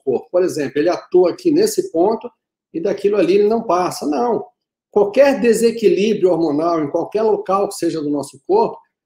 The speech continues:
ele começa a desencadear uma sequência de alterações e respostas que vai acabar atingindo uma gama de outros hormônios, de outras substâncias aí,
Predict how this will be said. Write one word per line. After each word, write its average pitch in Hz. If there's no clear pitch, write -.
ele 190
começa 208
a -
desencadear 185
uma 160
sequência 190
de 160
alterações 160
e 139
respostas 151
que 247
vai 240
acabar 226
atingindo 196
uma 180
gama 165
de 135
outros 190
hormônios, 143
de 139
outras 160
substâncias 143
aí, 143